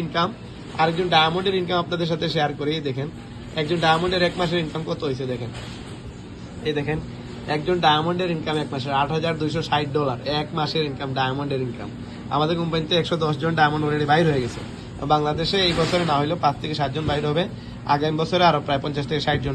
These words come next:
মিনিমাম বাইর হবে। তো এই ডায়মন্ড হওয়ার জন্য আপনাকে অবশ্যই লিপগুডে পঞ্চাশ ডলার অথবা দেড়শো ডলার দিয়ে তিনটা সেন্টার কিনে বিজনেস শুরু করতে হবে। পঞ্চাশ ডলার এক সপ্তাহের মাথায় পেয়ে যাবেন এবং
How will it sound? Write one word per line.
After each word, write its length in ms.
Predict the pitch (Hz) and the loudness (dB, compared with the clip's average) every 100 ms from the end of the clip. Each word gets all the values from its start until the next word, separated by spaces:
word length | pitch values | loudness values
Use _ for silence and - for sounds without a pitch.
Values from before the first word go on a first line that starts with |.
| 147 | 0
মিনিমাম 280 | 175 165 135 | 0 0 0
বাইর 140 | 127 120 | 0 -2
হবে। 120 | 113 117 - - - | -4 -8 -10 -12 -10
তো 60 | - - 208 | -4 4 4
এই 100 | 214 | 4
ডায়মন্ড 400 | 190 180 180 185 | 4 4 2 2
হওয়ার 180 | 170 165 | 4 4
জন্য 120 | 160 156 | 2 0
আপনাকে 320 | 143 143 139 | -2 -2 -4
অবশ্যই 300 | 139 143 196 | -2 -2 -2
লিপগুডে 320 | 180 143 139 135 | -2 -2 -2 -4
পঞ্চাশ 220 | 156 147 135 | -4 -4 -4
ডলার 180 | 151 175 175 | 0 0 -2
অথবা 180 | 139 135 | -4 -4
দেড়শো 260 | 139 - 135 | -4 -4 -2
ডলার 220 | 151 147 151 | 2 2 2
দিয়ে 120 | 220 294 - - - | 0 -2 -12 -12 -4
তিনটা 220 | 170 170 | -2 0
সেন্টার 260 | 170 165 165 - | 0 2 0 0
কিনে 180 | 160 | -4
বিজনেস 240 | 147 143 156 | -2 -4 -4
শুরু 120 | 170 | -2
করতে 180 | 175 175 | -2 0
হবে। 120 | 202 220 | 2 2
পঞ্চাশ 260 | 190 175 | 0 0
ডলার 180 | 165 165 | 2 2
এক 80 | 156 | 2
সপ্তাহের 320 | 170 - 160 151 | -2 -2 0 0
মাথায় 200 | 151 147 | -2 -2
পেয়ে 180 | 160 156 | 0 0
যাবেন 180 | 151 202 - - - - - | 0 -2 -4 -12 -14 -8 -2
এবং 140 | 151 | 0